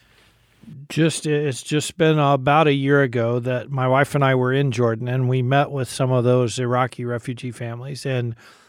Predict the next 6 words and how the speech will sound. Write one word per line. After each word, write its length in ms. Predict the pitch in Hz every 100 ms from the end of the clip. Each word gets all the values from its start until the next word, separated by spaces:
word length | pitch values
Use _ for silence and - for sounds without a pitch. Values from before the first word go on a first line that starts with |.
| _ _ _ _ -
the 260 | 123 127
hardship 600 | 120 - 165 160 - 165 -
that 180 | 127
they 180 | 151 139
face 500 | 131 135 120 120 -
of 580 | - 139 123 120 107 101